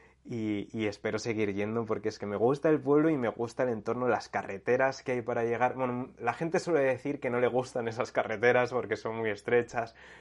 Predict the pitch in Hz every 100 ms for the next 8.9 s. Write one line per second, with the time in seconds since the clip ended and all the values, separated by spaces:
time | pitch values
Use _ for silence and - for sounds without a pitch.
0 | - - 127 127 127 110 - 139 135 127
1 | 117 110 - 120 127 123 113 107 113 123
2 | 107 98 104 98 98 - - - 110 101
3 | 101 98 98 92 98 - - - _ _
4 | _ 135 120 117 113 110 104 104 101 101
5 | _ _ _ 151 135 127 127 143 139 123
6 | - 123 123 135 131 - 127 131 123 123
7 | 120 135 110 - 120 127 131 131 - 101
8 | 104 110 - 123 120 - 147 131 143